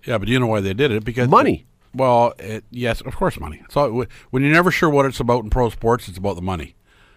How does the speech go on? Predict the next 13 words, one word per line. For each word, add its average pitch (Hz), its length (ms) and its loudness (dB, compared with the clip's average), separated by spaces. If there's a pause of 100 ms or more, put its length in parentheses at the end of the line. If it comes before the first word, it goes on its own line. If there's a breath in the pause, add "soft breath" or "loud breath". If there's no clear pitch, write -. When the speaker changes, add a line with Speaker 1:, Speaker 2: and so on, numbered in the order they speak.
(160 soft breath)
Speaker 1:
And 107 140 -4
then 123 120 2
if 120 140 0
you 127 80 0
get 117 140 0
thinking 127 200 0
it's 110 100 -4
about 117 160 0
something 110 280 -2
else, 110 220 -2
it's 95 140 -14
the 101 80 -10
money. 101 340 -4